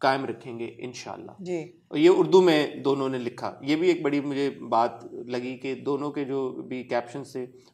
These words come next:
Speaker 1: वो उर्दू में थे।
Speaker 2: हम्म।
Speaker 1: Similarly, मुनीब भट्ट का भी मैं आपको पढ़ के बता देता हूँ। उन्होंने भी पोस्ट किया और उन्होंने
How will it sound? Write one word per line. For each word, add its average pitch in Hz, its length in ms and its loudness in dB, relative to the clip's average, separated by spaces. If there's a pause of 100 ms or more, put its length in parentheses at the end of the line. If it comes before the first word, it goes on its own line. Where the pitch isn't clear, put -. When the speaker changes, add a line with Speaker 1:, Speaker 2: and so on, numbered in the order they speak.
Speaker 1:
वो 139 60 -6
उर्दू 135 200 -2
में 151 180 -2
थे। 151 80 0
Speaker 2:
हम्म। - 360 -10
Speaker 1:
Similarly, 165 480 4
मुनीब 151 280 0
भट्ट 147 180 0
का 160 100 0
भी 151 120 0
मैं 151 140 -2
आपको 135 260 0
पढ़ 123 200 -4
के 123 320 -2
बता 110 300 -2
देता 113 220 -8
हूँ। 123 100 -6
उन्होंने 135 340 -6
भी 131 100 -6
पोस्ट 123 440 -4
किया 117 220 -2
और 120 220 -6
उन्होंने 127 600 -6